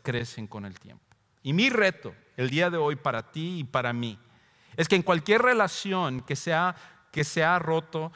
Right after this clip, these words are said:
eh, en, en cualquier, eh, relación que, que se ha quebrado,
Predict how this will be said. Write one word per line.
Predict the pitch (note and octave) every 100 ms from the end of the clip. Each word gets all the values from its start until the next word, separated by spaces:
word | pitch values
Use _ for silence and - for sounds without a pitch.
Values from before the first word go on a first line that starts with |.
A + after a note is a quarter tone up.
| - -
eh, | D#3+ D3
en, | D3 D3
en | C#3 C#3+ C#3 C#3
cualquier, | C3+ C#3+ - E3+ F#3 E3
eh, | D3 C#3+
relación | C#3 D3 C#3 - - E3 E3+
que, | D#3 B2+ A2+ - -
que | C#3 C3+
se | C#3 -
ha | C#3 D#3+
quebrado, | - E3+ C#3+ D3 D#3 D#3 D#3